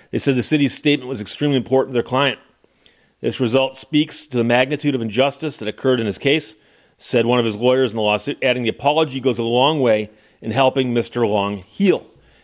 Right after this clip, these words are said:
And so the scary part is that when they hide the evidence that would help exonerate you, it indicates that they have knowledge that you might not be the right person. And we hear about this from time to time,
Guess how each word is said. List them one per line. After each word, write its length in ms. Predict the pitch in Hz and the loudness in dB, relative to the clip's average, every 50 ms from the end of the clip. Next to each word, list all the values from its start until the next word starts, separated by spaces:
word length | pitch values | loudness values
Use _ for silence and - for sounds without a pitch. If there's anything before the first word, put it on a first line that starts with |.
| _ _ | _ _
And 200 | - 123 117 117 | -4 -2 -2 0
so 480 | - - 147 135 135 127 127 - - - _ - | 0 2 2 4 4 2 0 -2 -8 -14 _ -8
the 100 | 143 113 | -4 -2
scary 480 | - - - - 196 220 240 240 233 | -2 -4 0 0 2 2 2 0 0
part 300 | - 180 175 160 147 139 | 0 0 0 2 2 2
is 380 | 135 127 123 120 113 - - - _ _ _ _ _ _ _ _ _ _ _ - | 2 2 2 2 0 -4 -8 -10 _ _ _ _ _ _ _ _ _ _ _ -2
that 240 | 123 135 135 139 - | 0 2 2 2 2
when 260 | 151 143 143 143 147 | 2 2 2 2 2
they 160 | 147 143 147 | 2 2 2
hide 640 | 139 127 147 165 185 202 208 220 220 208 220 202 - - _ _ - | 2 0 0 2 2 4 2 2 0 0 -2 -2 -4 -10 _ _ -10
the 180 | 151 160 - _ | -10 -10 -6 _
evidence 760 | 170 170 170 165 151 131 123 113 107 110 113 - - - - - _ _ _ | 0 0 2 2 2 2 2 0 0 0 -4 -6 -6 -6 -10 -14 _ _ _
that 80 | - 127 | 0 0
would 100 | 127 123 | 2 2
help 220 | 147 156 156 165 | 2 0 0 0
exonerate 640 | 143 127 117 131 139 147 165 165 131 107 90 87 - - | -4 -4 -2 0 2 2 2 2 2 0 -2 -4 -6 -12
you, 120 | - - - _ _ _ _ _ _ _ _ _ _ _ _ _ _ | -20 -20 -20 _ _ _ _ _ _ _ _ _ _ _ _ _ _
it 120 | 123 139 139 | 0 2 2
indicates 640 | 185 220 233 208 - - 175 160 160 - - - - | 2 2 2 -2 0 0 2 2 2 0 -2 -4 -4
that 180 | - 147 131 | -6 -4 -2
they 100 | 160 156 | 0 0
have 140 | 143 165 151 | 2 0 0
knowledge 580 | 160 170 196 220 196 123 101 - - - - _ _ _ | 0 0 0 2 2 0 -2 -2 -6 -14 -18 _ _ _
that 100 | - 147 | -6 -4
you 160 | 139 165 180 | 0 0 2
might 180 | 180 165 165 156 | 2 2 0 0
not 160 | 147 151 - | -2 -4 -4
be 60 | 156 | -2
the 80 | 147 156 | 0 0
right 120 | 147 135 | 0 0
person. 380 | - 165 160 156 - 104 101 - _ _ _ _ _ _ _ _ _ _ _ _ _ _ _ _ _ _ _ _ _ - | -2 -6 -6 -6 -8 -14 -20 -20 _ _ _ _ _ _ _ _ _ _ _ _ _ _ _ _ _ _ _ _ _ -2
And 180 | 151 147 156 | 0 0 2
we 160 | 156 170 165 | 2 2 4
hear 160 | 160 196 226 247 | 4 4 2 2
about 240 | 214 190 170 170 | 2 0 -2 -4
this 120 | - 156 - | -6 -10 -12
from 80 | 175 | -6
time 200 | - 170 156 170 | -2 -2 -2 -2
to 60 | 185 180 | -2 -4
time, 340 | - 131 113 120 143 160 | -2 -2 -2 -2 -4 -8